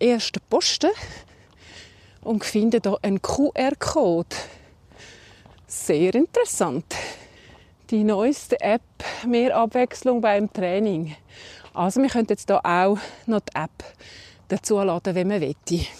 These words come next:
Erste Posten, Beweglichkeit, Vordehnen. Also,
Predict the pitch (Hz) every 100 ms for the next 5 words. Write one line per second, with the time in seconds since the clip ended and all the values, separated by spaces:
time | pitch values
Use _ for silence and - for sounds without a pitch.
0 | - - - _ _ - - - - -
1 | - _ 233 240 - 233 - 240 311 -
2 | 370 285 233 262 302 320 - 311 285 320
3 | 427 - - - - _ _ - - -
4 | - - 226 202 247 311 277 190 165 160
5 | 165 131 - - - 190 196 226 190